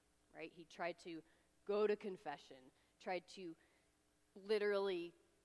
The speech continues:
destroy his body in order to scrape away the sin that he felt in his soul. But it was the reality of Paul's teaching that stopped Luther short. There's no one who's righteous. <laughs> There's no one who does good. All have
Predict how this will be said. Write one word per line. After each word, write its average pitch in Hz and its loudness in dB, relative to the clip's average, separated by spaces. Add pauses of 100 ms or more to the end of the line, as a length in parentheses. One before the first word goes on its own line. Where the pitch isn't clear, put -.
(200)
destroy 202 0
his 202 2
body 175 8
in 190 -4
order 190 0
to 180 -10 (100)
scrape - 0
away 190 2
the 170 -6
sin 170 -4 (240)
that 160 -8
he 175 -14 (120)
felt 160 -2
in 165 -12
his 165 -16 (140)
soul. 156 -10 (600)
But 196 6 (340)
it 226 2
was 226 0
the 202 -6
reality 226 6
of 202 -4
Paul's 202 2 (100)
teaching 180 -6
that 180 0 (120)
stopped 214 0
Luther 196 -10 (120)
short. 165 -8 (1300)
There's 226 -2
no 220 6
one 226 4
who's 214 0
righteous. 196 -2 (240)
<laughs> - -20
There's 247 6
no 254 12
one 277 8
who 269 4
does 240 6
good. 233 6 (220)
All 226 10
have 247 2